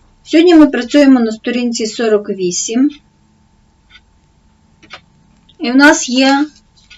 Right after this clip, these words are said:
стаття про Ілью Муромця, навіть дві статті. Ви читали в читанці, правда, про Ілью Муромця? Отже, читаємо.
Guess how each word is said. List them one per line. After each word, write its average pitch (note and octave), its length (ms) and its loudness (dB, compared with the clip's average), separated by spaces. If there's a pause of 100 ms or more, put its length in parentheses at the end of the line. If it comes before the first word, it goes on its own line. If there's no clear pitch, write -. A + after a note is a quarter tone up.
(140)
стаття A#3 760 -2
про G#3+ 240 0
Ілью G#3 380 0
Муромця, F#3 580 -4
навіть G3+ 400 0
дві G3 200 -4
статті. - 540 -12 (1120)
Ви A#3+ 180 -2
читали G#3 500 2
в F#3+ 80 -8
читанці, A3 640 -2
правда, C4+ 420 0
про G3 420 -6
Ілью G#3 320 -6
Муромця? G#3 640 -4 (1600)
Отже, G#3 600 -2 (100)
читаємо. G3 720 0